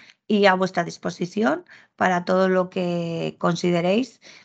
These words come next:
básicamente porque una compañía como la vuestra da la posibilidad real de hacer cosas importantes que necesitamos todos aquellos que estamos viviendo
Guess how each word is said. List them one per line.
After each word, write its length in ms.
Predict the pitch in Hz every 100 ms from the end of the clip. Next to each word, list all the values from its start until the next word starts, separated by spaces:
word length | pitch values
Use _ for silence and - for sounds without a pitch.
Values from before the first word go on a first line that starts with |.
| _
básicamente 840 | 196 190 190 190 180 185 190 196
porque 320 | 190 190 -
una 160 | 185 180
compañía 480 | 185 190 180 175 -
como 200 | 175 -
la 140 | -
vuestra 480 | - - - 214 113 - - -
da 300 | - 185 180
la 140 | 180 180
posibilidad 640 | 185 190 185 175 175 175
real 440 | 175 170 180 262 320 - - _ _
de 400 | 196 180 180 170
hacer 300 | 170 190 185
cosas 320 | 185 185 175
importantes 800 | 180 175 175 175 185 214 254 - _ _
que 120 | - 180
necesitamos 880 | 170 170 175 170 185 226 320 - _ - - _ _
todos 320 | - 180 180 180
aquellos 540 | 180 180 185 196 196
que 920 | - 190 196 98 92 90 85 52 50 _ _ _
estamos 540 | 180 - 175 185 185 170
viviendo 600 | 170 175 175 180 180